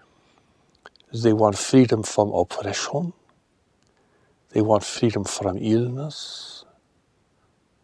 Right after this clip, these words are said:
They want freedom from so many things. The list will go on and on and on. And at a very basic level, people want freedom for things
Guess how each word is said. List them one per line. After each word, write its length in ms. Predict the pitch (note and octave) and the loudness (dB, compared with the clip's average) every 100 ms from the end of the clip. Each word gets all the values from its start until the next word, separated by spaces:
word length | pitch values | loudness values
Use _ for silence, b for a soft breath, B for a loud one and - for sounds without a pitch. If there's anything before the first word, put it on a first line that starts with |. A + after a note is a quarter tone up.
| _ _ _ _ _ _ _ _ _ _ - _ _ - | _ _ _ _ _ _ _ _ _ _ -20 _ _ 2
They 100 | B2+ | 4
want 340 | C#3 C#3+ - C3+ | 6 4 0 -8
freedom 420 | - D3 D3+ D3+ | 2 6 6 6
from 340 | C3 - C#3+ C3+ | 0 0 0 0
so 280 | - F3+ D3+ | -2 0 0
many 420 | C#3 D3 D3 A2 | 0 0 -2 -2
things. 800 | - - C3+ A2+ A2+ - - - B B B - | -6 -6 -8 -8 -12 -16 -16 -16 B B B 4
The 100 | C#3 | 4
list 540 | C3 F3+ - - - | 8 8 6 0 0
will 80 | C3 | -2
go 220 | A#2+ B2 | 0 2
on 320 | A#2+ B2+ D3+ C#3 | 2 0 -2 -2
and 120 | A#2+ | -4
on 300 | A2+ A#2 A2+ | -4 -6 -8
and 140 | A2 | -10
on. 300 | C3 F3+ F#2 _ _ _ _ _ _ _ _ _ _ _ _ _ _ _ _ _ _ _ _ _ _ _ _ _ _ - B B B | -8 -8 -8 _ _ _ _ _ _ _ _ _ _ _ _ _ _ _ _ _ _ _ _ _ _ _ _ _ _ -16 B B B
And 140 | D3 D3+ | 8 10
at 80 | |
a 60 | D3 | 10
very 260 | C#3+ D3+ B2 | 10 8 8
basic 540 | B2 F3+ F3 C3 - | 8 6 6 0 2
level, 340 | F#2+ E2 F2 | 0 2 0
people 420 | G2 - - G#2+ G2 | -2 -6 -2 0 0
want 220 | F#2 F#2 | -2 -4
freedom 420 | - G#2+ G2 F2+ | -6 -6 -4 -6
for 380 | - - D3 C3+ | -4 2 4 2
things 580 | - - - - - | -8 -14 -18 -20 -20